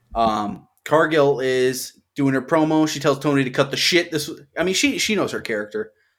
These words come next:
She's making her party preparations ahead of the thirty and oh of her start and all, all that.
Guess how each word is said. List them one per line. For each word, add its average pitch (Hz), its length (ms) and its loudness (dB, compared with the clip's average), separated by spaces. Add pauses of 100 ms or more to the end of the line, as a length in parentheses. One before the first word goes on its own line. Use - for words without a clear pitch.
(420)
She's 139 200 -6
making 156 240 2
her 135 80 0
party 151 260 4
preparations 151 500 -2
ahead 139 280 2
of 127 80 0
the 117 60 -8
thirty 139 280 2
and 127 80 0
oh 131 160 2
of 127 120 -2
her 117 80 -4
start 147 580 2
and 117 360 -6 (160)
all, 113 280 -2 (120)
all 113 220 0
that. 139 480 0